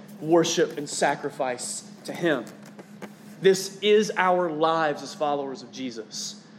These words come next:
Even when we screw up and are in the storm of God's discipline, we can acknowledge Him, stop relying on our own power to please Him, and recognize the forgiveness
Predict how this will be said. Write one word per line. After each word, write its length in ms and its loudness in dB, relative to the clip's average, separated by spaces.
Even 320 4
when 120 4
we 120 2
screw 440 0
up 240 4
and 80 0
are 120 0
in 100 -2
the 80 -6
storm 600 0
of 180 -4
God's 320 -2
discipline, 580 -8
we 100 -2
can 180 -2
acknowledge 600 -2
Him, 320 -4
stop 500 -2
relying 440 0
on 120 -4
our 160 -2
own 240 -4
power 380 -2
to 120 -16
please 400 -8
Him, 260 -6
and 240 -2
recognize 540 2
the 80 -4
forgiveness 680 -2